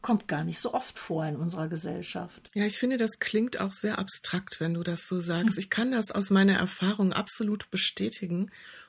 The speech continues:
Speaker 2: Und das fängt ja schon an, das haben bestimmt schon alle erlebt, wenn der Zug, ähm, S-Bahn, was auch immer, am Gleis steht und müsste eigentlich abfahren, tut es aber nicht
Speaker 1: Hm.
Speaker 2: und keiner sagt was. Irgendwann fragt dann jemand von den Passagieren in die Runde,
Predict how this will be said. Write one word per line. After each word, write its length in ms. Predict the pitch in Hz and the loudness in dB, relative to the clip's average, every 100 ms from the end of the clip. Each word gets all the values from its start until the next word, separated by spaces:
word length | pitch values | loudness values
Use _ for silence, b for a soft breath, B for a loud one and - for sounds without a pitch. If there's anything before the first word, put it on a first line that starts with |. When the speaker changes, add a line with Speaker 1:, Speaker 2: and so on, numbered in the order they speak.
| _ | _
Speaker 2:
Und 120 | 208 | 2
das 140 | 214 - | 2 2
fängt 240 | 220 233 | 4 4
ja 100 | 233 | 4
schon 260 | 208 202 190 | 4 4 4
an, 240 | - 208 | 4 4
das 160 | 214 196 | 4 4
haben 120 | 190 | 4
bestimmt 360 | 190 - 190 220 | 4 2 0 0
schon 200 | - 180 | 0 -2
alle 220 | - 202 - | -2 -2 -2
erlebt, 420 | 180 190 202 - B B B B | 2 2 2 -2 B B B B
wenn 200 | 196 214 | 8 8
der 280 | 202 190 190 | 8 6 6
Zug, 560 | - 240 240 - - - | 2 2 0 -6 -12 -2
ähm, 600 | 202 196 190 190 190 190 | 2 4 6 8 6 4
S-Bahn, 640 | 185 214 - 196 196 190 | 2 -2 0 4 6 8
was 200 | 196 208 | 6 4
auch 120 | 202 - | -2 0
immer, 360 | 226 233 214 | 2 2 2
am 160 | - 208 | 2 2
Gleis 380 | 196 185 220 - | 4 4 4 4
steht 680 | - 202 208 220 - - - - | 4 4 4 4 0 -4 -6 2
und 340 | 214 208 - | 4 4 4
müsste 360 | 196 220 - - | 6 6 4 2
eigentlich 400 | 202 202 190 - | 4 4 2 0
abfahren, 420 | 190 - 202 196 | -2 0 4 4
tut 220 | 190 214 | 4 4
es 140 | 190 - | 4 2
aber 240 | 180 165 | 0 2
nicht 240 | 180 233 - | 4 4 4
Speaker 1:
Hm. 80 | |
Speaker 2:
und 80 | 202 | 2
keiner 340 | - 208 214 196 | 6 6 8 6
sagt 380 | 175 185 - - | 6 4 2 -4
was. 160 | - - B B B B B B | -4 -4 B B B B B B
Irgendwann 760 | - 330 311 - 202 247 262 262 | 6 8 6 6 8 10 8 4
fragt 460 | - 190 247 - | 2 2 2 4
dann 140 | 220 190 | 4 6
jemand 340 | 180 190 208 | 8 6 6
von 180 | - 190 | 4 6
den 160 | 190 | 6
Passagieren 680 | 190 190 190 180 - 214 226 | 6 4 4 2 2 4 4
in 180 | - 190 | 4 4
die 80 | 185 | 4
Runde, 380 | 180 185 226 220 | 6 6 8 6